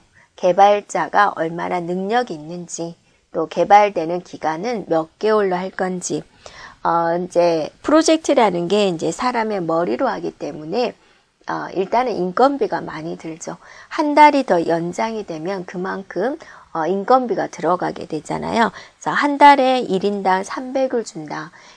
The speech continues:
열 사람이면 어때요? 그게 삼천만 원이 되는 거죠. 그래서 개발 기간, 이런 것들이, 어, 비용의 결정적인 요소가 되고 있다라는 겁니다.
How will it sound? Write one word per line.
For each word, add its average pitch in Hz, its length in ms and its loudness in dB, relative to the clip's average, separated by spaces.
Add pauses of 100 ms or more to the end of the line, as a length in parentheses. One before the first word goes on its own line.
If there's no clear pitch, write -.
(100)
열 185 160 6
사람이면 190 680 4
어때요? - 280 -6
그게 - 160 -6
삼천만 247 680 -6
원이 165 240 -12
되는 151 300 -16
거죠. - 520 -4 (280)
그래서 - 260 -10
개발 196 420 -2
기간, 151 380 -6
이런 214 300 2
것들이, 226 520 -6 (280)
어, 143 200 -10
비용의 180 640 -2
결정적인 190 1160 -4
요소가 175 720 -2
되고 160 340 -14
있다라는 160 760 -12
겁니다. 156 600 -4